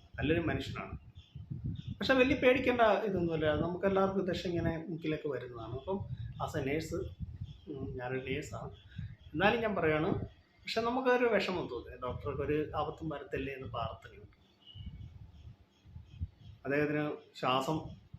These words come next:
ഇത് ചെയ്യാനും ഓക്സിജൻ ഇതാകാനും ഒക്കെ ഭയങ്കര ബുദ്ധിമുട്ടായിരുന്നു ആ സമയത്ത്. അങ്ങനെയാണ് ഡോക്ടറെ സമീപിച്ചത്. അപ്പോൾ ഡോക്ടർ പറഞ്ഞ്, ഏഹ്, കൊച്ചിയിൽ വെച്ചാണ് ഓപ്പറേഷൻ എന്ന് ഡോക്ടർ തന്നെ പറയുന്നുണ്ട്.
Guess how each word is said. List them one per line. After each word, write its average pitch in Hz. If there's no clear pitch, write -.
ഇത് 135
ചെയ്യാനും 135
ഓക്സിജൻ 139
ഇതാകാനും 131
ഒക്കെ -
ഭയങ്കര 139
ബുദ്ധിമുട്ടായിരുന്നു 127
ആ 113
സമയത്ത്. -
അങ്ങനെയാണ് 151
ഡോക്ടറെ 123
സമീപിച്ചത്. 120
അപ്പോൾ 135
ഡോക്ടർ 147
പറഞ്ഞ്, 139
ഏഹ്, 123
കൊച്ചിയിൽ 139
വെച്ചാണ് 127
ഓപ്പറേഷൻ -
എന്ന് -
ഡോക്ടർ 117
തന്നെ -
പറയുന്നുണ്ട്. 117